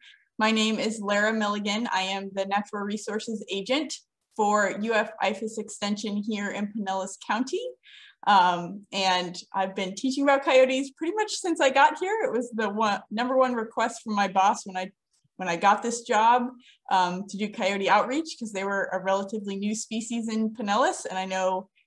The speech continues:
people are still curious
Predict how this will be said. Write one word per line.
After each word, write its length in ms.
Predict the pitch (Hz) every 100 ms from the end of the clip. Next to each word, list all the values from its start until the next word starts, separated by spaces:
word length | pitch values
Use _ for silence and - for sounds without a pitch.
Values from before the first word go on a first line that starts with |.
| _
people 260 | 226 208 190
are 120 | 202
still 840 | 202 - - 190 196 202 233 - _ _ _ _ _ -
curious 600 | 226 226 247 302 -